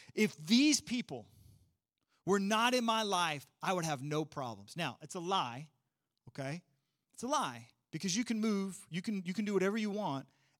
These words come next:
and God will find a way to bring that same, maybe it's one of your aunts or uncles, they'll bring same person, just in a different personality,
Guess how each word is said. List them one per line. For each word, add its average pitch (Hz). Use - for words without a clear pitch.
and 160
God 190
will 196
find 196
a 180
way 160
to 151
bring 151
that 139
same, 170
maybe 151
it's 156
one 160
of 160
your 151
aunts 165
or 160
uncles, 127
they'll 185
bring 208
same 202
person, 208
just 160
in 208
a 196
different 214
personality, 120